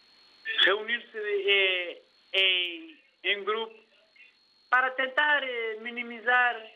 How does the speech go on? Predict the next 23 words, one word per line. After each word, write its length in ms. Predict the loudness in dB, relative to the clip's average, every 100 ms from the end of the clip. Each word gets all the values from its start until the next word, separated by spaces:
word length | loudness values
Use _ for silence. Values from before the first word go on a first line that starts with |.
| _ _ _ _ -18 -12 -8 0
este 340 | 4 4 2 -4
ataque 540 | -4 0 0 0 -6
e 280 | -14 -12 -8 -6
também 420 | -4 0 -2 -2
o 220 | -10 0
rapto 400 | 2 2 -2 -20 -12
que 220 | -6 -4
acontece 680 | -4 -6 -4 2 2 0 -10
em 80 | -6
termos 300 | -4 -4 -4
das 260 | -4 -4 -8
crianças, 580 | -4 0 0 -2 -10
desculpe 400 | -14 -12 -10 -4
lá, 140 | 0 0
David, 360 | -2 -8 -8 -12 _ _ _ -8
mas 240 | -2 0 0
também 420 | -2 4 4 4 0
para 140 | -4
lembrar 540 | -2 0 2 2 0 -8
que 120 | -20
os, 460 | -18 -18 -16 -16 -16 -16
os 180 | -10 -2
adultos, 560 | -2 -4 -10 -10 -12